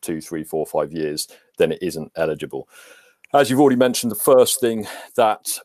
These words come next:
a car has to do, the first hurdle, is to win its individual class. So if it's not good enough to be the best car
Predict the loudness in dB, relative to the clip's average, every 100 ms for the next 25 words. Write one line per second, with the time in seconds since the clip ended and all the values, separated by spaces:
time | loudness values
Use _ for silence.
0 | _ _ _ -10 -6 0 0 0 -4 -10
1 | -12 -10 -6 -6 -8 -8 -4 -2 -2 -4
2 | -2 -4 -8 -8 -6 -6 -6 -10 -10 -4
3 | -4 -4 -6 -10 -12 -12 -10 -10 -8 -10
4 | -10 -10 -4 -4 -4 -10 -14 -16 _ -2
5 | 2 2 0 0 0 0 0 0 -2 -4
6 | -10 -6 -4 -6 -4 0 0